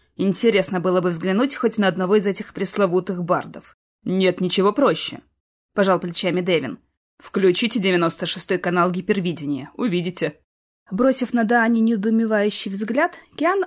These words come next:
отдал Искину приказ, и левая стена кабинета превратилась в огромный экран. На нём появился парень с длинными волосами, раскрашенными в десятки цветов и завитыми в какой-то идиотский гребень.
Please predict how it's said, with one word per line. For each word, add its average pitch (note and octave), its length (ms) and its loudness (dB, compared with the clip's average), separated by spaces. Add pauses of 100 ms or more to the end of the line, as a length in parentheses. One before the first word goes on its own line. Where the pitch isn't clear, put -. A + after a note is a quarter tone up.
отдал G#3+ 400 0
Искину G3 460 -4
приказ, G3 520 -2
и D4 80 -2
левая E4+ 280 2
стена A#3 260 -2
кабинета A3 500 -2
превратилась G3+ 680 -2
в F3 100 -4
огромный E3+ 440 -2
экран. E3 360 -2 (440)
На C4 60 4
нём F4+ 140 6
появился B3 400 2
парень G#3+ 300 2
с F3+ 60 -2
длинными F#3+ 380 2
волосами, F3 560 2
раскрашенными B3+ 680 0
в G#3 80 -2
десятки A3+ 460 -4
цветов G#3+ 440 -2
и D#4 80 -4
завитыми C#4+ 460 2
в C#4 60 -4
какой-то G3+ 400 -2
идиотский F3+ 640 -4
гребень. F3+ 440 -4